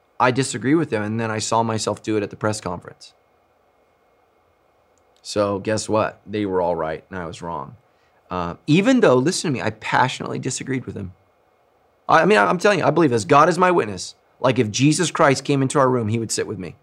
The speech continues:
and say, "You, you guys are, you know, you're all going to hell. You're all wrong." That's not what he would say. But that's how I felt. But guess what? Your feelings can be wrong. Okay? Guys, feelings don't communicate truth. And ladies, I love you.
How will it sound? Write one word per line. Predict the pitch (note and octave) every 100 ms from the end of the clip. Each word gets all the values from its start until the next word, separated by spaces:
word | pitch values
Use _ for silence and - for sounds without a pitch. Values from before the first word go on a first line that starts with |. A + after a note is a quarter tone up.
| _ _ _ _ _ -
and | G#2+
say, |
"You, | G2 G#2+ C#3 -
you | C3
guys | A#2+ G2+ E2
are, | C#2+ -
you | F#2
know, |
you're | F#2 G2+
all |
going | G2 F#2 F2
to |
hell. | E2+ D#2+
You're | E2+
all | F2
wrong." | E2+ -
That's | - -
not | -
what | -
he | C#2
would | -
say. | - _ - _ -
But | A#2
that's | C#3 D3+
how | B2
I | G#2
felt. | - G#2+ - _ _ _ _ _ _ -
But | A2+
guess | D3 D3 A#2+
what? | C3+ - - _ _ _ _ _ _
Your | A#2 A2
feelings | - B2+ A#2+ G#2 F#2 F2 - _ _ _ _ _ _ _
can | F#2 F2
be | E2+
wrong. | E2 D#2+ C2+ _ _ _ _ _ _ _ _ _ -
Okay? | G2 C#3 D3+ _ _ _ -
Guys, | G#2 A#2+ C#3+ - _ _ _ _ _ _ _ _
feelings | - B2 B2+ C#3 C#3+
don't | C#3+ A2+ A2
communicate | C3 B2+ C#3 D3 -
truth. | - A2+ A#2+ -
And | G2
ladies, | F#2+ G#2 A#2+ -
I | A2
love | C3 C#3+
you. | A#2+ A#2